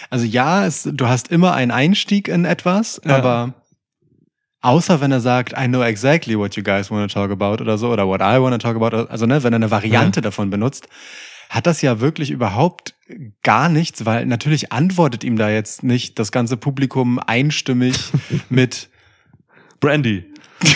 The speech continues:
Speaker 1: Ja, weiß ich nicht, oder,
Speaker 2: Ja.
Speaker 1: ähm, "Please talk about how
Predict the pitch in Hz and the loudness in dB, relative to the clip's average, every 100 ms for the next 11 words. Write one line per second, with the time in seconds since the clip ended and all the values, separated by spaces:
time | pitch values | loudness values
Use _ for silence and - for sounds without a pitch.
0 | - - - 294 214 151 143 135 208 208 | 0 -6 -2 0 0 0 0 0 -2 -2
1 | 131 135 123 - 101 95 - - - 147 | -4 -2 -2 0 0 -2 -8 -14 -4 -2
2 | 139 127 - - - _ _ _ - 165 | -2 -8 -14 -20 -20 _ _ _ -6 -2
3 | 196 - 175 185 175 160 156 143 127 156 | -2 -2 0 0 0 2 4 2 0 0
4 | 160 160 147 | 2 0 -2